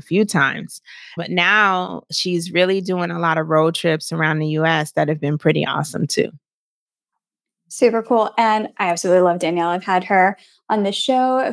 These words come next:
Speaker 2: for episode thirty-two, I believe. She's made, like, twelve different streams of income for her side gig through her blog, her podcast, her, um,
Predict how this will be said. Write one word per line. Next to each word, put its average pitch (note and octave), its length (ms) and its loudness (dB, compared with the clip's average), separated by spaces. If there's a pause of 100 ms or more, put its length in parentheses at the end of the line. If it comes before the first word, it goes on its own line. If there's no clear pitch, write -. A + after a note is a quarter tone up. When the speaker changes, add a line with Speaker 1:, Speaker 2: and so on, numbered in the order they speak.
(120)
Speaker 2:
for G#3 440 2
episode A3+ 840 2 (720)
thirty-two, A#3+ 1080 0 (380)
I B3+ 100 4
believe. C#4 480 2
She's A3 440 0
made, A3 200 -2
like, F#3 220 -6
twelve C4+ 440 2
different A#3+ 300 2
streams G#3+ 340 0
of F#3 100 -4
income G3+ 640 -2 (300)
for G3+ 320 4
her G3+ 120 -4
side G3+ 260 0
gig F#3+ 200 -2
through F#3 180 -2
her F#3 120 -6
blog, G#3 500 2
her F#3 140 -6
podcast, G3+ 1000 0
her, - 280 -4 (400)
um, - 320 -10